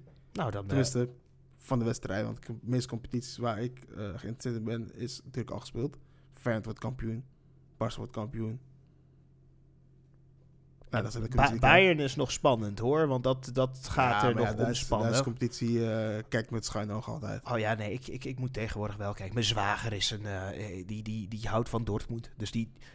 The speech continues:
Speaker 1: ja, dat, dat, dan kijk je er toch met een schuin oog naar of ze het wel of niet goed doen. Ehm, ja, dan gaan we naar de S O's. Sharif, neem ons mee.
Speaker 2: Ja, natuurlijk, eh, op Instagram, eh, volg de jongens van, eh,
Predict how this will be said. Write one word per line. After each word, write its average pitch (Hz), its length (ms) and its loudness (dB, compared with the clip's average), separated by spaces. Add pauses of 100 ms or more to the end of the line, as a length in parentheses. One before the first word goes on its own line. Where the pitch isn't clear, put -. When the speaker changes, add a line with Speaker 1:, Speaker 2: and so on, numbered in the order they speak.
(160)
Speaker 1:
ja, 101 180 0
dat, 113 180 -2
dat, 120 200 0
dan 120 140 2 (120)
kijk 131 240 6
je 135 80 6
er 127 80 2
toch 127 180 2
met 131 120 0
een 127 60 -2
schuin 123 320 4
oog 113 160 0
naar 117 200 0
of - 80 -4
ze - 80 -2
het 120 100 -4
wel 123 320 4
of 170 140 6
niet 131 160 2
goed 117 160 -2
doen. 107 200 -4 (320)
Ehm, 147 460 8 (320)
ja, 190 300 4 (520)
dan 190 120 8
gaan 170 140 8
we 139 60 8
naar 127 100 8
de 120 160 6
S - 80 2
O's. 233 280 4
Sharif, 254 240 4
neem 247 120 8
ons 208 100 6
mee. 285 260 2 (1400)
Speaker 2:
Ja, 135 200 2
natuurlijk, 143 520 6
eh, 117 500 2 (160)
op 139 220 -4
Instagram, 139 540 6
eh, 117 120 4
volg - 380 2
de 135 80 0
jongens 127 300 2
van, 117 300 -6
eh, 104 60 -6